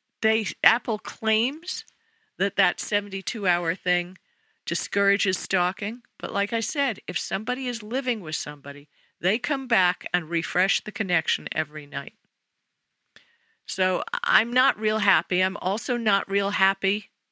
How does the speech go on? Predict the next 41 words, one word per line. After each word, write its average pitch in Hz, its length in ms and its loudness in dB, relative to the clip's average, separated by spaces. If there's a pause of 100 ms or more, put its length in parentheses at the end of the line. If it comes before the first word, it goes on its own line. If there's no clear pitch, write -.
(140)
that 175 760 0 (260)
my 170 240 0
stuff - 400 0
would 185 160 -2
be, 185 200 -2 (440)
and 208 280 6
it's 185 220 2
not 226 200 4
an 226 80 2
issue 226 280 2
for 208 140 -8
me 202 140 0
'cause 185 160 -2
I'm 156 180 4
never 190 240 0
gonna 190 140 0
use 185 260 0
it. 180 120 -2
I 151 80 2
didn't 175 280 -6
use 170 380 -2
Tile 202 420 0
because 202 280 -6
I 214 100 2
don't 233 200 -2
care. - 520 0 (320)
<laughs> - 800 -10
I 220 160 4
can 247 160 2
use 240 240 4
Find 208 340 0
My 190 160 4
Device 180 560 0
on 165 220 -2
Google, 202 500 -6 (720)
which 196 600 2 (100)
only 208 280 0
works 330 420 -2
if 233 180 -2
you 240 160 2
have 185 380 2